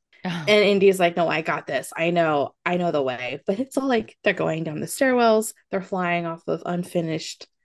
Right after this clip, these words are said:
Speaker 2: levels. <laughs> Like, it's the most dangerous way.
Speaker 1: And it, again, it was very reminiscent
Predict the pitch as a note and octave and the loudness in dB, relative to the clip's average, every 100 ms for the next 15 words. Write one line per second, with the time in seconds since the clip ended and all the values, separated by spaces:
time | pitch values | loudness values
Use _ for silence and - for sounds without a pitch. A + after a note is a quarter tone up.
0 | _ - G3+ G#3+ G#3 G#3 A3+ A#3+ A#3+ G3 | _ 2 6 6 8 6 4 2 0 -4
1 | - - F4 C4 - - A3 F#3 - A#3 | -10 0 4 4 2 0 2 0 0 -2
2 | A3 - F#3+ E3 E3+ E3 C4+ - F#4 - | -2 0 2 4 4 2 2 4 4 0
3 | _ _ _ G3 G3+ G3 - F3+ E3 C#3+ | _ _ _ -4 -4 -4 -6 -4 -6 -6
4 | D#3+ E3+ E3 E3 D#3+ D#3 D#3 D#3+ D3 | -8 -6 -6 -6 -8 -10 -12 -12 -14